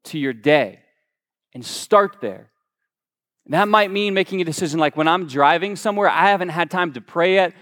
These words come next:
so the radio is going off, and I'm just gonna talk to my Father as I drive."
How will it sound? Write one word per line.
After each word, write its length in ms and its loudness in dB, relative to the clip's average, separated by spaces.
so 140 -2
the 120 -2
radio 480 4
is 100 0
going 320 2
off, 300 2
and 80 -8
I'm 100 -4
just 160 -10
gonna 160 -4
talk 380 0
to 100 -12
my 140 -4
Father 400 -2
as 160 -10
I 80 -12
drive." 340 -18